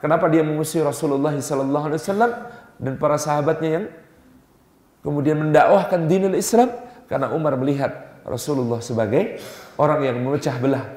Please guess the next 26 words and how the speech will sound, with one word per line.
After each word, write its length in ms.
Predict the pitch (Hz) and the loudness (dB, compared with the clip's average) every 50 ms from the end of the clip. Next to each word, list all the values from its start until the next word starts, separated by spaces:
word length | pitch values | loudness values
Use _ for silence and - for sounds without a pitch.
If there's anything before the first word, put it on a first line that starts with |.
| - - - | -18 -10 -4
orang-orang 440 | - 123 123 117 - 120 117 107 98 - | -2 -2 -2 0 -2 -4 -4 -4 -2 2
Quraisy, 400 | 120 120 113 - - - - - - - - - - | 2 2 2 2 -4 -10 -14 -18 -20 -20 -20 -18 -10
memisahkan 560 | - 127 120 120 - 151 127 - 139 123 113 | -6 -4 -4 -2 -4 -6 -4 -4 -6 -6 -4
suami 320 | - 139 135 131 131 123 | -4 -4 -2 -2 -2 -2
dari 240 | 107 113 104 101 - | -2 -2 -2 -2 -4
istrinya, 400 | 117 - - 135 123 110 104 92 - - - - - - | -4 -4 -4 -4 -2 -4 -4 -8 -10 -18 -20 -20 -12 -6
memisahkan 480 | - 117 131 127 - 160 - - 147 120 | -4 -2 -2 0 0 0 0 0 -2 -4
anak 240 | - 113 127 - - - | -2 -2 -2 -4 -2 0
dari 160 | 113 120 120 113 | 0 0 0 0
bapaknya, 560 | 101 110 110 135 - - - 107 104 90 - - - - - - _ | -2 0 0 0 -2 0 -2 -6 -6 -6 -10 -18 -20 -20 -20 -14 _
memisahkan 640 | - 123 127 139 127 - 143 139 - - 196 240 254 - - - - - - - _ _ _ _ _ _ _ _ _ _ _ _ _ _ _ _ _ _ _ | -6 -2 -2 -2 0 0 0 -2 4 2 2 2 2 -4 -10 -16 -18 -20 -20 -20 _ _ _ _ _ _ _ _ _ _ _ _ _ _ _ _ _ _ _
satu 400 | - - - 127 127 - 151 - | -14 -10 -10 -8 -4 -2 2 4
orang 320 | 156 165 165 156 - - - - - - - - - - - _ | 4 6 4 4 0 -2 -8 -12 -14 -20 -20 -20 -20 -20 -20 _
dari 320 | - 127 170 180 180 151 | 0 0 2 2 4 4
orang 240 | 110 143 135 131 131 131 | 4 4 2 2 0 -2
yang 80 | 127 113 | -2 0
lainnya. 480 | 117 120 127 139 135 123 104 101 98 - - - - - _ _ - - | 0 2 2 2 2 -2 -4 -6 -10 -12 -20 -20 -20 -20 _ _ -10 -2
Maka 560 | 135 135 123 - 143 135 127 120 110 - - - | -2 -2 0 0 0 0 0 0 -2 -6 -4 -2
Umar 240 | 131 139 131 131 120 113 87 | -2 0 0 0 0 0 0
bin 160 | 120 120 117 | -2 -4 -4
Khattab 480 | - 151 147 151 - - - - - 123 | -2 -4 -6 -2 -2 -4 -4 -4 -6 -6
memusuhi 480 | 120 117 120 127 123 - 143 135 123 | -6 -4 -4 -6 -6 -4 -4 -2 -2
Rasulullah 560 | 117 113 117 - 147 135 127 117 131 135 131 | -2 -4 -4 -6 -4 -2 -2 -2 -2 -4 -4
sallallahu 160 | 135 - - 135 | -4 -8 -8 -8
alaihi 160 | 127 - 165 | -4 -2 0
wasallam 180 | 180 220 233 | 0 0 0